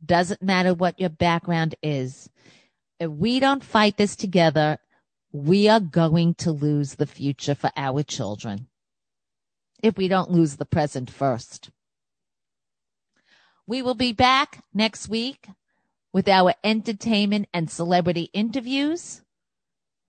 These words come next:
I want you, again, to reach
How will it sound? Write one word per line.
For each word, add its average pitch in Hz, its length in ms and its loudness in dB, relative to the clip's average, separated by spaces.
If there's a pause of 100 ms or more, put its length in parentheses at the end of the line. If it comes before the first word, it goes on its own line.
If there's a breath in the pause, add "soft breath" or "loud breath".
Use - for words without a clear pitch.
(400)
I 180 140 2
want 196 460 0
you, 220 240 -4 (120)
again, 151 600 -6 (380)
to 175 120 -8
reach 185 240 -6